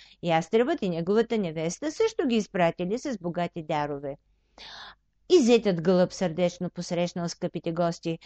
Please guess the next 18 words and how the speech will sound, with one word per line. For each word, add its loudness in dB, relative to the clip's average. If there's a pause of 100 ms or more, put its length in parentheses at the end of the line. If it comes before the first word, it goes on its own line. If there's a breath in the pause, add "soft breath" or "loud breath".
(220 loud breath)
Гълъбът 4 (100)
и -2
невестата -2
също -6
ги -4
дарили. -4 (1080)
Завърнал 2
се 0
най-малкият 0 (220)
брат 0
в -20
родния -2
дом. -4
Зарадвали 0
се -4
братята 0
му, -2
но -2